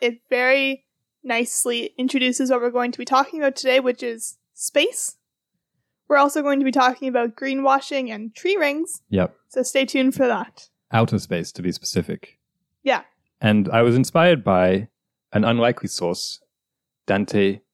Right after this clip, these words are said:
Speaker 2: the Divine Comedy,
Speaker 1: Mm-hmm.
Speaker 2: the third part of which Paradiso takes place basically in space, if it's in, like,
Speaker 1: Celestial sphere?
Speaker 2: the celestial spheres. That's why he's ascending through the spheres. That's why I, uh,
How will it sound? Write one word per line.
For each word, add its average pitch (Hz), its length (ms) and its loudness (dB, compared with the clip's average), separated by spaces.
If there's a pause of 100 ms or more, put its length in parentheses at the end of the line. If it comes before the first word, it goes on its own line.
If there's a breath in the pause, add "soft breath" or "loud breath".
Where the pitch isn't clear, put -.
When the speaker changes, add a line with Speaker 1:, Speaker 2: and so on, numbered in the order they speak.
(540)
Speaker 2:
the 92 80 -2
Divine 98 280 2
Comedy, 95 460 0 (240)
Speaker 1:
Mm-hmm. 262 220 -10
Speaker 2:
the 101 60 -4
third 104 280 2
part 98 160 2
of 90 100 -6
which 95 220 -4
Paradiso 95 720 0 (100)
takes 95 240 -4
place - 460 -4 (300)
basically 104 560 0
in 92 400 -8 (380)
space, - 560 -4
if - 200 -4
it's - 120 -4
in, - 180 0
like, - 180 2
Speaker 1:
Celestial 285 200 0
sphere? 330 500 -8 (100)
Speaker 2:
the 196 60 -14
celestial 117 520 0
spheres. 113 360 0
That's 92 200 -8
why 95 140 2
he's 95 120 -6
ascending 113 520 0
through - 160 -4
the 101 100 -4
spheres. 92 380 -2
That's - 160 -8
why 95 180 2
I, 90 220 2
uh, 87 300 -4